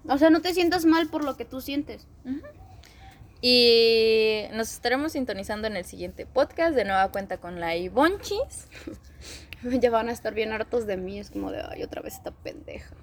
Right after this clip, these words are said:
Speaker 2: Sí, ya, ya vi el hater de, "No, pues, no tienes más amigos", y yo de,
Speaker 1: <laughs>
Speaker 2: "No.
Speaker 1: No.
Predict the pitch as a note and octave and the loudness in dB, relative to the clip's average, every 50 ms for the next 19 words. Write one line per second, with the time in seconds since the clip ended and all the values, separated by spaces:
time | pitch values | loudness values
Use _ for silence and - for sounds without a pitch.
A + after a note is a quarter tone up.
0 | - - - - - - - - - - - - - F#3+ F3+ F3+ F#3 - - - | -20 -20 -20 -20 -18 -18 -18 -18 -20 -20 -16 -10 -6 -6 -4 -4 -6 -8 -10 -14
1 | - - - F#3 - F#3+ F#3 F3+ - F#3 F#3 G3 G3 G3 G3 G3 G3 F#3 F3+ F3 | -16 -16 -14 -6 -2 -2 0 0 -2 0 0 0 0 0 0 0 0 0 -2 -2
2 | - - - F#3 F3 F3 F3 F#3 F3+ F3+ F3 F3+ F3+ F#3 G3 A3+ B3 C4 B3 C#4+ | -4 -4 -2 -2 0 0 -2 -4 -6 -6 -4 -2 -2 0 2 4 4 6 4 4
3 | C#4+ A3 C4 C#4+ D4+ - E4+ E4 D#4 C#4+ A#3+ A#3 A#3 B3 C4 C4+ D#4+ - C4+ A3 | 2 4 4 4 6 6 6 6 8 6 4 4 4 6 6 6 6 4 2 2
4 | G#3 G#3 A3 A3+ A3 B3 B3+ C#5+ C#5+ G3 E3+ - E3+ E3 D#3+ C5 B4+ - - G3+ | 2 0 -2 2 4 4 4 4 4 0 0 0 0 2 2 0 -2 -2 -4 -10
5 | F#3+ - - - - G#3 G3 F#3 F#3 F#3 F3+ F3 E3 E3 G3+ G#3 G3 G3 F3+ | -10 -10 -14 -20 -16 -12 -6 0 2 4 4 4 2 0 -6 -10 -12 -12 -12